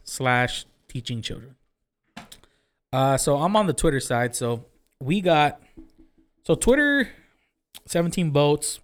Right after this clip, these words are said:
Results was eighty-two percent. It's ass whooping time, baby.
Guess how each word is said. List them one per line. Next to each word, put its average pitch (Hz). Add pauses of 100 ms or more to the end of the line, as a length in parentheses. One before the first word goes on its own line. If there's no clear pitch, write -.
(160)
Results 143
was 135
eighty-two 180
percent. 160 (400)
It's 147
ass 117
whooping 113
time, 110
baby. 120